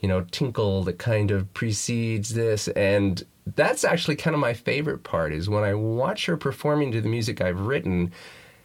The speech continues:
and then I just see those last few touches, which, um,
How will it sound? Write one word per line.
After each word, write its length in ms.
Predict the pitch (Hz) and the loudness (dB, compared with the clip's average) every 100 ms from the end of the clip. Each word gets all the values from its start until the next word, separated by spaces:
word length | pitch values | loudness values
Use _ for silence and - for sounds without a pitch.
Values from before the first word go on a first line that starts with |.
| - _ _ - | -20 _ _ 0
and 120 | 110 | 2
then 80 | 107 | 4
I 120 | 98 | 2
just 240 | 95 - | 0 -2
see 120 | - | -2
those 300 | 104 87 87 | 0 0 0
last 480 | - 92 80 76 - | 0 0 0 -4 -10
few 320 | - 85 80 - _ _ _ | -4 -2 -2 -6 _ _ _
touches, 720 | - - - - - - - - - | -6 -4 -4 -6 -6 -6 -8 -10 -6
which, 380 | - - - - | -6 -4 -2 -2
um, 540 | 76 69 67 - 82 | -2 -4 -6 -8 -10